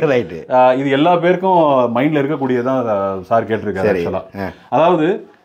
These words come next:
Speaker 2: ஆ, எனக்கு ஒரு, ஒரு மணி நேரத்துல எனக்கு ரிசல்ட் வரணும்
Speaker 1: ம்.
Speaker 2: அப்படின்னு நினைச்சீங்கன்னா, அது
Speaker 1: ம்.
Speaker 2: மெக்கானிசமே வேற. ஃபர்ஸ்ட்
Speaker 1: சரி.
Speaker 2: அதுக்கு முன்னாடி
Speaker 1: ம்.
Speaker 2: இந்த மருத்துவத்தை பத்தி கொஞ்சம் தெரிஞ்சுக்குவோம்.
Speaker 1: ஓகே.
Speaker 2: ஒண்ணு அலோபதி,
Speaker 1: ம்.
Speaker 2: இன்னொன்னு சித்தா, ஆயுர்வேதா.
Speaker 1: ம்.
Speaker 2: சரிங்களா?
Speaker 1: ஓகே.
Speaker 2: இதுக்கு மேல இன்னொன்னு ஒண்ணு வச்சிருக்காங்க.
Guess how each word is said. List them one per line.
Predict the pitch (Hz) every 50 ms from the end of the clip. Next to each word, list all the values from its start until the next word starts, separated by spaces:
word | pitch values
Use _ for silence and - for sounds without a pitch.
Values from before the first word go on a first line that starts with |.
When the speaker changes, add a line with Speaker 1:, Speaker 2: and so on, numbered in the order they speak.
| _ - 120
Speaker 2:
ஆ, | 117 113 113 113 110 107
எனக்கு | - 139 147 151 143 139
ஒரு, | 139 156 175 185 180 165
ஒரு | 160 170
மணி | 180 170 165 165
நேரத்துல | 165 160 175 175
எனக்கு | 170 147 131 110 113 117
ரிசல்ட் | 113 139 143 135 131 113 107 104
வரணும் | 101 104 101 98 90 -
Speaker 1:
ம். | - 113 110 - - -
Speaker 2:
அப்படின்னு | 117 113 123 139 135 123 117
நினைச்சீங்கன்னா, | 120 117 - 120 107 113 135 170 - - -
அது | 110 113 113 113
Speaker 1:
ம். | 107 - - - _ - - 127
Speaker 2:
மெக்கானிசமே | 131 127 151 147 143 135 151 147 156 151 123
வேற. | 113 117 120 147 - - -
ஃபர்ஸ்ட் | - 180 170 -
Speaker 1:
சரி. | - 170
Speaker 2:
அதுக்கு | 147 151 135 139
முன்னாடி | 139 135 151 170 160 139 127 147 - - - -
Speaker 1:
ம். | 107 101 90 -
Speaker 2:
இந்த | 127 127 127 120 117 113
மருத்துவத்தை | 113 127 151 190 202 196 214 170 - 139 -
பத்தி | 117 113 135 127 113
கொஞ்சம் | - 107 98 98 98
தெரிஞ்சுக்குவோம். | 113 110 110 101 104 87 90 - - - -
Speaker 1:
ஓகே. | 98 90 - - -
Speaker 2:
ஒண்ணு | - 131 165 175 143
அலோபதி, | 127 139 147 139 127 120 - 104 - - _
Speaker 1:
ம். | - 104 95 87 - - 123
Speaker 2:
இன்னொன்னு | 139 151 151 156 175 180
சித்தா, | - - 135 123 120 139 151 156 170 170 - - _ _ _ _
ஆயுர்வேதா. | - 120 127 127 117 110 95 98 98 - -
Speaker 1:
ம். | - 101 95 87 - _ - -
Speaker 2:
சரிங்களா? | 110 104 107 127 156 151 110 104 107
Speaker 1:
ஓகே. | 101 104
Speaker 2:
இதுக்கு | 139 160 208 - 180
மேல | 160 170 190 180
இன்னொன்னு | - 147 165 196 190 175 147
ஒண்ணு | 127 117 107 104
வச்சிருக்காங்க. | 131 110 98 101 95 87 82